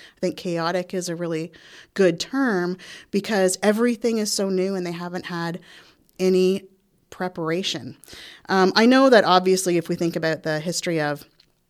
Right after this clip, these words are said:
of kind of birth, you know, when, uh, the fathers were out of the room, uh, and it was a very private experience, and now it's, a, as you said, a very social experience. Um, how are people's views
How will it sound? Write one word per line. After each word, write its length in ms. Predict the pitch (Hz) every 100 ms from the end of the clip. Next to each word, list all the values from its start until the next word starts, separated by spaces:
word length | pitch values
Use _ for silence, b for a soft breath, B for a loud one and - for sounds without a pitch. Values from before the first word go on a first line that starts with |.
| _ _ _ 180
of 100 | 180
kind 220 | 208 190
of 80 | 185
birth, 260 | 180 208
you 60 | 214
know, 140 | 180
when, 180 | 175 165
uh, 200 | 165 156
the 80 | 165
fathers 480 | - 180 180 175 175
were 120 | 170 -
out 180 | 180
of 80 | 170
the 140 | 160 156
room, 560 | 247 262 254 247 254 262 B -
uh, 220 | 185 165
and 160 | 160 165
it 60 |
was 120 | 170 170
a 60 |
very 220 | 165 156
private 500 | 160 208 220 214 214 214
experience, 640 | 208 - 220 208 202 202
and 80 | 180
now 180 | 170 160
it's, 160 | 165 -
a, 100 | 170
as 220 | - 165
you 60 | 170
said, 120 | 170
a 60 | 165
very 180 | 165 156
social 520 | - 233 240 233 208
experience. 840 | 202 - - 202 196 196 196 - B B B
Um, 560 | - 208 202 196 196 196
how 280 | - 269 302
are 160 | 320 302
people's 480 | 285 262 254 247
views 500 | 202 214 214 214 208